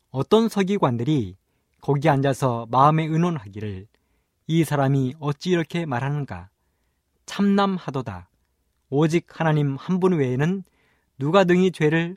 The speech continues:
사하겠느냐?" 저희가 속으로 이렇게 의논하는 줄을 예수께서 곧 중심에 아시고 이르시되,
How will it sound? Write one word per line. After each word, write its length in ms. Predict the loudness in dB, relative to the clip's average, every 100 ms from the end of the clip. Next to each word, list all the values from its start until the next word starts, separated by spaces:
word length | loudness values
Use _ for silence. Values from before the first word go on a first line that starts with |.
| -14
사하겠느냐?" 840 | -2 2 2 0 -4 -4 -8 -12 _ _ _ _ _ -2
저희가 360 | 2 2 2
속으로 380 | -2 -2 -4 -2
이렇게 480 | -2 -2 0 0 -2 -8 _ _ _
의논하는 540 | 2 2 2 0 0 0
줄을 200 | 0 0
예수께서 720 | -2 -4 -6 -4 -2 -4 -6
곧 180 | -8 -8 -8
중심에 400 | -6 -6 -4 -4
아시고 320 | -4 -6 -8 -10
이르시되, 500 | -10 -12 -16 -20